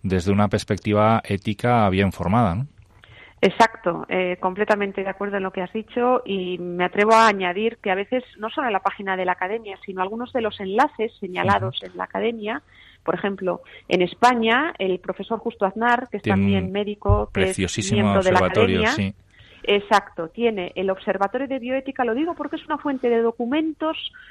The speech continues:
Speaker 2: muy buena en temas de bioética. Cuando uno está desorientado y no sabe, va, eh, si uno va a W W W punto observatoriobióetica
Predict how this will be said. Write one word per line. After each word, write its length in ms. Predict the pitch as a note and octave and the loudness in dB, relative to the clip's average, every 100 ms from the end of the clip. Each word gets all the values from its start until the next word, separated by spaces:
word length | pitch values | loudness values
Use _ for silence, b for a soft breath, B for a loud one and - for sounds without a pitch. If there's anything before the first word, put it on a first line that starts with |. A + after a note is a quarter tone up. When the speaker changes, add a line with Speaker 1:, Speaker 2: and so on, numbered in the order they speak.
| B - | B -6
Speaker 2:
muy 340 | A3 C4+ D#4+ | -2 2 4
buena 520 | A#3+ A3 G#3+ F#3 E3+ | 4 4 4 2 -2
en 140 | F3+ F#3+ | -4 -2
temas 220 | G3+ F#3+ | -2 -2
de 100 | G3 | -2
bioética. 400 | G3 F#3 F#3+ F#3+ | -2 -2 0 2
Cuando 180 | G#3 A3 | 2 0
uno 100 | C4+ | -2
está 180 | C4 B3+ | 0 0
desorientado 720 | A#3 A#3 A3 G#3 G#3 G#3+ G3+ | 0 -4 -4 -4 0 0 0
y 20 | |
no 140 | G#3 B3 | -2 -4
sabe, 460 | - B3 A#3+ C#4+ - B B - | 0 0 2 0 -4 B B 2
va, 320 | A3 G3+ - - | 6 6 4 -4
eh, 200 | F#3+ F#3+ | -6 -8
si 80 | A#3+ | -10
uno 160 | B3+ A#3+ | -6 0
va 220 | F#3+ F3 B B | 0 0 B B
a 100 | F#3+ | -4
W 240 | - C4 - | -2 -8 -6
W 240 | C4+ B3 | -6 -4
W 340 | A3 F#3 G3 - | -4 -6 -8 -8
punto 360 | A#3 G3+ F3 - | -10 -8 -8 -2
observatoriobióetica 1500 | F#3+ - A3+ G3 G3+ C4 C4 C4+ A#3+ A3+ F#3 F3+ F#3 F#3 E3+ | -4 0 -2 0 -2 -2 -2 -4 -4 -2 -2 -2 -6 -2 -2